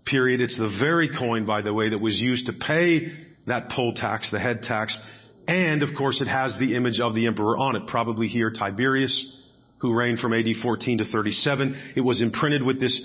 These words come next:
saying, "To Caesar divi aug filius Augustus," which in Latin meant, "Tiberius Caesar, son of the divine Augustus himself."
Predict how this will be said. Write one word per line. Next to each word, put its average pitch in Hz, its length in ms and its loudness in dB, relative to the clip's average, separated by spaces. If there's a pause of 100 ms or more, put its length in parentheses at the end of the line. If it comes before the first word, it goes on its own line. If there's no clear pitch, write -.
(160)
saying, 147 580 2
"To 127 120 0
Caesar 147 500 2
divi 139 340 4
aug 135 320 0
filius 139 340 0
Augustus," 123 760 -2 (380)
which 131 180 2
in 131 100 4
Latin 143 460 2
meant, 123 480 -2
"Tiberius 151 640 2
Caesar, 135 560 2
son 165 340 0
of 151 120 2
the 151 80 2
divine 135 400 2
Augustus 120 560 0
himself." 107 420 -2